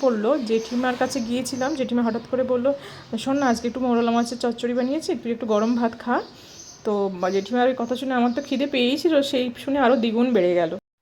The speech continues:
আর এই গরমে ফিরে এসে মাম্মাম বললো একটু জুস খাবে, সেই জন্য ওকে একটু সুইট লাইম জুস করে দিলাম। ও সেটা নিজেই ঢেলে খেতে চাইছে। আমিও ওকে আস্তে আস্তে ছোটো ছোটো কাজগুলো করতে দিই, যাতে ও সেলফ ডিপেন্ডেন্ট হয়।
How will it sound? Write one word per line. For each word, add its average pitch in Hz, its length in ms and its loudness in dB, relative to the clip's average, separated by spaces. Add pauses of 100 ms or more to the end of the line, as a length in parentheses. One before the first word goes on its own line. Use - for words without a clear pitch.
(180)
আর 220 140 2
এই 233 100 4
গরমে 226 440 6
ফিরে 240 300 0
এসে 247 160 -2
মাম্মাম 233 340 4
বললো 247 260 6
একটু 233 200 0
জুস 220 300 -4
খাবে, 247 340 0
সেই 269 120 -4
জন্য 226 200 0
ওকে 226 120 -2
একটু 240 260 -4
সুইট 220 280 -2
লাইম 233 220 2
জুস 233 200 -2
করে 240 180 0
দিলাম। 214 320 0 (440)
ও 214 200 2
সেটা 240 240 0
নিজেই 240 320 2
ঢেলে 233 240 2
খেতে 233 240 -2
চাইছে। 226 420 0 (360)
আমিও 226 460 0
ওকে 226 160 0
আস্তে 233 220 0
আস্তে 240 140 -8
ছোটো 233 140 0
ছোটো 226 140 -2
কাজগুলো 226 340 0
করতে 226 340 0
দিই, 214 140 -4
যাতে 214 300 -2
ও 208 120 -2
সেলফ 220 260 -2
ডিপেন্ডেন্ট 214 560 0
হয়। 196 220 0